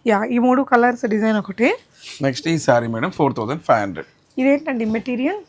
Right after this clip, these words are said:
Speaker 2: ఇది కూడా బనారస్లో ఫ్యాన్సీ స్ట్-, ఆ, ఫ్యాన్సీ శారీస్ అడుగుతారు కదా మేడం.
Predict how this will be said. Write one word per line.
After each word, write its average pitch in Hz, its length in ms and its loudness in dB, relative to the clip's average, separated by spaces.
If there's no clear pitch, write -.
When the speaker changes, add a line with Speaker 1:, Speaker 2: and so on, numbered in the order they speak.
Speaker 2:
ఇది 151 140 2
కూడా 220 180 6
బనారస్లో 170 580 2
ఫ్యాన్సీ 160 460 0
స్ట్-, - 200 -12
ఆ, 139 200 -2
ఫ్యాన్సీ 156 360 0
శారీస్ 175 300 4
అడుగుతారు 160 320 4
కదా 147 100 2
మేడం. 113 280 -2